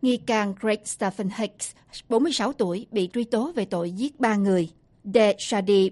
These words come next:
Bagrakat, hai mươi ba tuổi, và vợ Yuso Abu Sanha, hai mươi mốt tuổi, cùng em vợ là Razan Abu Sanha, mười chín tuổi. Nghi can này đã xuất hiện trước tòa lần đầu tiên. Ba nạn nhân được phát giác đã chết trong một chung cư gần trường đại học North Carolina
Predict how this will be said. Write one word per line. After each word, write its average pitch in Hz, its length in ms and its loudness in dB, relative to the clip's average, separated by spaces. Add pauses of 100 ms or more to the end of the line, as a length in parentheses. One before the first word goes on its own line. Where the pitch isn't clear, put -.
Bagrakat, 202 640 -4
hai 220 160 -4
mươi 196 100 0
ba 190 180 0
tuổi, 190 380 -4
và 208 140 2
vợ 175 300 0 (120)
Yuso 202 460 2 (160)
Abu 190 420 2
Sanha, 196 580 0
hai 220 120 -4
mươi 196 120 0
mốt 226 200 0
tuổi, 185 300 0 (260)
cùng 220 200 4
em 247 180 0
vợ 185 280 0
là 180 240 0
Razan 190 560 -2
Abu 185 360 -2
Sanha, 190 440 -2 (260)
mười 214 160 6
chín 196 200 -2
tuổi. 190 320 -2 (420)
Nghi 285 100 2
can 269 220 0
này 196 140 0
đã 202 100 -2
xuất 330 180 -10
hiện 180 240 -4
trước 285 220 -8
tòa 190 220 2
lần 180 260 -4
đầu 180 120 -6
tiên. 196 280 2 (680)
Ba 302 140 2
nạn 202 220 0
nhân 226 240 -2
được 190 120 -8
phát - 220 -12
giác 262 260 -4
đã 185 120 -4
chết 285 360 -4
trong 214 120 -4
một 180 180 -4
chung 214 160 -2
cư 208 260 2
gần 180 240 -4
trường 175 160 -6
đại 180 120 -4
học 196 280 -6
North 196 320 -2
Carolina 180 600 0